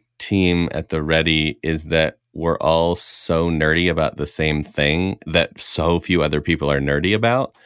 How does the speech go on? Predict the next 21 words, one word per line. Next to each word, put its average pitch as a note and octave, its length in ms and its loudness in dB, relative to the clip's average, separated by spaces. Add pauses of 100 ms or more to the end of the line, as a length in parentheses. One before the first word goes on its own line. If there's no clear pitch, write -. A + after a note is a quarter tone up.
(300)
that F2+ 180 4
it - 140 0
feels F2+ 680 0
like, D#2 520 -2 (200)
I E2 60 -2
don't E2 120 -2
know, C#2+ 60 0
it - 60 -6
feels F2 220 -2
like D2+ 140 -2
home D2 380 0
in C#2+ 140 -2
that C2+ 180 0
way. C2+ 160 0
Like, C#2+ 220 -2
you F2 100 2
can F2+ 160 0
share F#2 360 2
this D#2 160 -4
really G2+ 320 2
obscure, F2 720 2